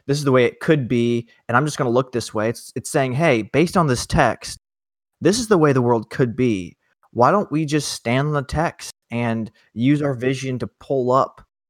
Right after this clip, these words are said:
this world that has fallen, um, and kind of redeem the world and, uh, look at people and, and see much more potential than we actually do?" So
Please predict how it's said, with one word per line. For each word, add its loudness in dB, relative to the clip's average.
this -2
world 0
that 0
has -4
fallen, 0
um, 0
and -8
kind -4
of -2
redeem -4
the -6
world -10
and, -6
uh, -10
look -2
at -8
people -6
and, -8
and -14
see -10
much -8
more -6
potential -12
than -10
we -8
actually -12
do?" -12
So -6